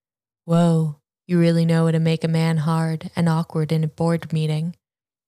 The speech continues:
She laughed and headed down the elevator. She was the first home and thought it would be a good idea to get ready for Richard and surprise him in some lingerie when he arrived.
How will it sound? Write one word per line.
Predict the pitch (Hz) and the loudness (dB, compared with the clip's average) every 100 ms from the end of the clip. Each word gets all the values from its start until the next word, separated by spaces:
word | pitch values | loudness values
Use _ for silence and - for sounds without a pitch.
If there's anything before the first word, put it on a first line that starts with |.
| _ _ | _ _
She | - 202 185 | -4 0 2
laughed | 175 165 160 175 | 2 0 -4 -2
and | 170 | 0
headed | 165 160 156 | 0 -2 -2
down | 156 156 | -2 0
the | 156 | -2
elevator. | 151 151 151 151 156 156 _ _ _ _ _ _ _ _ | -2 -4 -4 -4 -4 -8 _ _ _ _ _ _ _ _
She | - 220 | -2 0
was | 226 | 0
the | 233 | -4
first | - 202 202 - | -4 -4 -4 -2
home | 170 170 170 - _ - | 0 0 -4 -8 _ -6
and | 180 | 0
thought | 175 175 | 2 2
it | |
would | 180 165 | 0 -2
be | 170 | -6
a | 160 | -2
good | 165 | -2
idea | 165 165 165 156 156 | -2 -2 -4 -4 -4
to | - | -6
get | - 156 165 | -6 -4 -2
ready | 156 151 | -2 -2
for | - 151 | -4 -2
Richard | 156 151 - 151 147 - _ _ _ | -2 -4 -6 -6 -8 -14 _ _ _
and | 185 180 | -4 -4
surprise | 185 190 185 196 202 | -4 -2 -2 -2 -4
him | 202 | -2
in | 180 165 | -2 -4
some | 180 | -4
lingerie | 170 170 185 185 165 160 156 | -2 -2 -2 -2 -2 -2 -4
when | 165 | -2
he | 165 156 | -2 0
arrived. | 156 165 170 165 - | -2 -4 -6 -8 -12